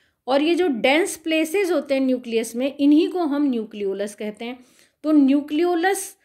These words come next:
में या कहें कि डीएनए के वो पार्ट जहाँ पर ribosomal आरएनए निर्मित हो रहे होते हैं,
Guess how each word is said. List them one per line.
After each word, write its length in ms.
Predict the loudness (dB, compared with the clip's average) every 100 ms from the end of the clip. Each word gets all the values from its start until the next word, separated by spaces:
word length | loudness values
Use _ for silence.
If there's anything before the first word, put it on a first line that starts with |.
| _ _ _ _ -2
में 440 | 0 0 -4 -10 _ _ _ _ -8
या 200 | 0 0
कहें 360 | 2 2 2 2
कि 120 | 0
डीएनए 600 | 0 0 0 0 0 -2
के 240 | -4 -4 -4
वो 380 | -6 -2 -2
पार्ट 480 | 0 0 0 -2 -6 -20 _ _ -4
जहाँ 340 | 0 0 0
पर 200 | 0 2 2
ribosomal 800 | 0 0 -2 -2 -2 0 -4 -4
आरएनए 480 | -4 -2 0 0 0
निर्मित 460 | 0 0 -2 -2
हो 100 | -4
रहे 120 | -4
होते 200 | -4 -6
हैं, 200 | -8 -8